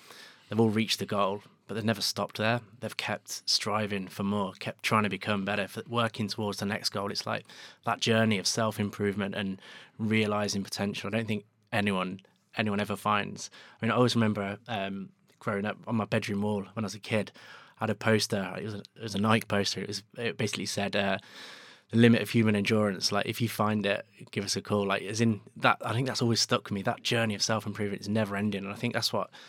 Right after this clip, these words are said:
I'm fascinated to speak to these guests we've got coming up and some of the guys and girls at Prevail we've been working with on talking about their journeys and how they, how they look to improve.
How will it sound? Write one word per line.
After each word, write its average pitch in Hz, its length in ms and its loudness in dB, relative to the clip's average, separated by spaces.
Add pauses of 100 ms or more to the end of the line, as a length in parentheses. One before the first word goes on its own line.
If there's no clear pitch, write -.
(280)
I'm 110 60 -8
fascinated 104 640 0
to 98 240 -4
speak - 300 -4
to - 120 -6
these 95 360 -4
guests - 320 0
we've 98 100 -6
got 101 160 -4
coming 101 220 -4
up 98 180 -4
and 98 100 -8
some 107 140 -6
of 98 40 -8
the 101 100 -8 (120)
guys 101 280 0
and 98 100 -4
girls 101 240 -4
at - 100 -10
Prevail 101 380 0
we've 95 160 -10
been 98 140 -8
working 104 320 -4
with 101 160 -6
on 92 180 -6 (300)
talking 117 280 2
about 92 140 4
their 101 80 4
journeys 95 340 0
and 95 120 -4
how 98 200 2
they, 98 280 0
how 107 320 -2
they 101 160 0
look 101 160 -6
to - 120 -8
improve. - 480 -8